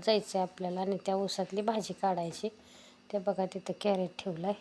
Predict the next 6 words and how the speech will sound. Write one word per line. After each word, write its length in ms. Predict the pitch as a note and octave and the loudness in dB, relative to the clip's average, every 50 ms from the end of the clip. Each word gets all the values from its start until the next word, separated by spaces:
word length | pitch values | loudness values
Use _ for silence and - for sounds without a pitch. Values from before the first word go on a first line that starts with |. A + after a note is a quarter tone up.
| - - - - - - - - - - - - - - - - - - - - - - - - | -6 -20 -20 -20 -20 -20 -20 -20 -20 -20 -20 -20 -20 -20 -20 -20 -20 -20 -20 -20 -20 -18 -10 -8
आता 180 | G3 F#3 - F#3+ | -6 -2 -2 -2
तो 240 | F#3 - G3+ G3 F#3+ - | 0 2 2 2 2 4
कॅरेट 420 | A3 A3 G#3+ G3+ G3 F#3 G3+ F#3+ | 6 6 6 6 6 4 2 2
घेऊन 280 | F#3 G#3 G3+ A#3 C4+ C#4 C#4 - - - - - - - - - - - - - - - - - - - - | 4 4 6 6 4 4 2 -4 -16 -20 -20 -20 -20 -20 -20 -20 -20 -20 -20 -20 -20 -20 -20 -20 -12 -6 -4
तिकडं 220 | G3+ - F#3 F#3 F#3 | -2 0 2 2 4
पलीकडं 760 | F#3 - G#3 G3 F#3+ F#3 - - F#3+ F#3+ F#3+ G3 G3 G3 | 6 6 6 6 6 4 4 4 6 6 6 6 6 4